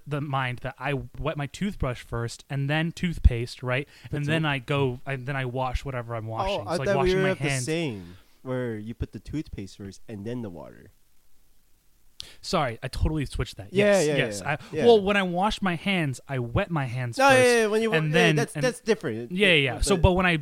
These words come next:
Speaker 1: when I,
Speaker 2: I, I'm
Speaker 1: uh,
Speaker 2: the same of that too.
Speaker 1: Right, right. When I do the toothbrush thing, I put the toothpaste first, water, then go ham,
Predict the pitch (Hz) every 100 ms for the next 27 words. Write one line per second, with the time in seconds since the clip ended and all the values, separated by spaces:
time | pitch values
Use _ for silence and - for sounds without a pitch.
0 | - 156 156 143 127 190 196 214 202 -
1 | 185 175 147 131 135 - 170 131 175 165
2 | 143 120 - 160 170 160 151 135 160 160
3 | - - 269 262 - 139 120 - 139 127
4 | 127 - 139 - - 143 - 190 190 -
5 | 160 143 - - - 139 123 120 - -
6 | - - - 127 147 139 131 123 - -
7 | - 151 175 160 165 135 160 143 135 127